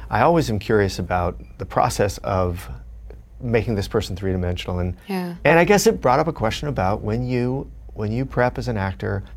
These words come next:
Speaker 1: are you acting the inner life that you've had to create for her more than you're actually acting the lines?
Speaker 2: Yeah. I mean, I worked with this great director in London, Dominic Cook is his name, and we did a play together, and he always said to me, "What you're doing is not interesting, and what you're doing is not interesting. It's what's happening between you that I'm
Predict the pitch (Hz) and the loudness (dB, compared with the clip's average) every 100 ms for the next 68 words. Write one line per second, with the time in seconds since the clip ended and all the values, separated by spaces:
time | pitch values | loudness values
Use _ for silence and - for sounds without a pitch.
0 | - - 135 139 147 156 175 147 139 139 | -4 4 6 6 6 4 2 4 6 8
1 | 139 117 120 117 - 104 101 120 110 - | 8 8 6 6 2 -2 4 4 4 6
2 | 110 127 - 101 104 107 113 120 120 110 | 6 6 4 2 4 4 6 6 6 2
3 | 120 110 - 110 - 110 - 117 98 98 | 2 -2 -2 -2 -2 -2 -4 -2 0 2
4 | 98 113 98 190 190 180 170 165 165 151 | 2 2 2 2 2 0 -4 -4 -2 -2
5 | 151 147 - 170 185 185 165 160 165 160 | -2 -4 -2 2 2 2 0 2 2 4
6 | 160 156 156 151 143 156 151 151 151 147 | 2 0 0 0 0 -2 0 2 2 0
7 | 147 151 151 147 - 156 147 156 147 143 | 0 0 0 -2 -2 -2 0 -2 -2 -2
8 | 151 139 139 - 147 147 143 - - - | 0 0 0 -2 -2 -2 0 -2 -4 -14
9 | - - - 160 156 - 180 165 156 147 | -20 -10 0 2 2 4 4 6 6 6
10 | 147 151 165 156 156 156 160 - 160 151 | 4 4 4 4 4 4 2 2 2 4
11 | 165 135 160 175 165 156 151 156 151 160 | 4 4 4 4 4 4 2 2 2 2
12 | 170 147 151 - 151 143 143 - 147 151 | 2 2 0 0 0 0 0 0 2 2
13 | 151 147 160 180 170 156 151 151 151 160 | 2 2 6 6 6 4 2 2 2 2
14 | 170 170 151 139 160 151 170 160 165 151 | 0 0 0 0 0 0 2 2 2 0
15 | 151 - 170 165 147 147 | 0 0 2 2 2 0